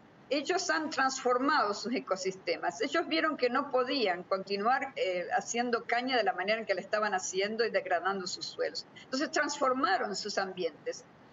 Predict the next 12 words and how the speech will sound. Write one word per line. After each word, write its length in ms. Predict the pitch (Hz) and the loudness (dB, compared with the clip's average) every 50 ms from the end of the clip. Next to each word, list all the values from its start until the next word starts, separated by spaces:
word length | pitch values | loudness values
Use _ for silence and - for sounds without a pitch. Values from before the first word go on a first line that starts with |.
| - - | -14 -4
Eh, 220 | - 220 202 196 - | -2 -2 -2 -2 -2
tradujeron, 720 | - 240 247 233 240 240 240 240 - 302 285 311 302 285 - - | 0 0 2 4 4 2 2 2 0 0 2 2 -2 -2 0 2
eh, 360 | 226 214 202 196 190 - - - | 2 2 2 2 0 -2 0 0
eh, 100 | 226 220 - | -2 -2 0
transformaron 600 | - 269 277 269 - 262 254 262 294 339 359 320 294 | 0 0 2 2 2 2 2 4 4 4 4 4 2
la 100 | 247 - | 2 2
caña 220 | 269 262 269 247 | 0 0 2 0
de 60 | 226 | 0
azúcar 680 | 220 - - - - 294 277 294 262 - 349 262 262 254 | 0 -2 -6 -8 -10 -10 -10 -10 -4 -2 -2 -2 -2 -4
en 200 | 240 233 233 226 | -4 -6 -6 -8
caña 420 | - - 269 254 254 269 277 269 | -2 0 0 0 2 -2 -4 0
agroecológica, 1300 | - 220 220 220 220 220 208 208 196 - - - 180 185 220 240 254 254 254 240 185 - - - 170 - | 0 0 0 2 2 2 0 0 -2 -4 -2 -2 0 2 4 2 2 0 -4 -10 -12 -14 -4 -4 -4 -4